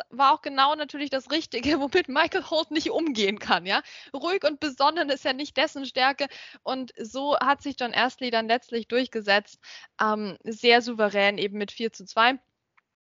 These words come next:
Also, die eine Geschichte, Michael Holt, super knapp war es, meine Güte, in der letzten Runde erst gescheitert. Die andere Geschichte über Michael Holt ist, der hat n-, wenig gerissen in der Q-School, vor allem in den ersten beiden Events.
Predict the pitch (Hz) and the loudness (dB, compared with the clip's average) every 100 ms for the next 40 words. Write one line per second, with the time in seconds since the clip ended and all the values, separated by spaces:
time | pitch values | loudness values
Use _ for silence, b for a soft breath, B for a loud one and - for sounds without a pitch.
0 | - 269 226 190 - - 285 349 349 370 | -2 -2 0 -6 -6 2 2 2 -4 -6
1 | 359 330 294 311 277 294 294 - - 233 | -8 -4 -4 -4 -4 -2 -2 -6 -20 -18
2 | - 370 392 - 277 - 302 302 - 269 | -12 -12 -2 2 2 -2 -2 -2 -2 0
3 | 262 254 247 269 285 277 247 294 294 269 | 2 2 -2 0 0 -2 -8 -8 -6 -4
4 | 262 269 - - 254 294 302 240 262 247 | -2 -2 -2 -8 -8 -4 2 2 2 -6
5 | - 247 285 269 B B - - - 339 | -2 0 0 -4 B B -12 0 2 2
6 | 440 415 349 349 370 - 330 311 320 320 | 0 -4 -4 -4 -4 -2 -2 0 0 -2
7 | 294 302 302 285 294 _ _ _ _ _ | -2 0 0 -2 -6 _ _ _ _ _
8 | 240 226 262 254 247 208 277 381 - 311 | -2 0 0 -2 -8 -2 0 -2 -2 -2
9 | 440 - 359 277 - 262 - 226 240 240 | -2 -2 -2 -2 -2 -8 -6 -6 2 2
10 | 269 262 233 302 - 269 196 185 170 170 | 2 -2 -2 -2 -4 -4 -2 -2 -4 -4
11 | 220 320 | -4 -6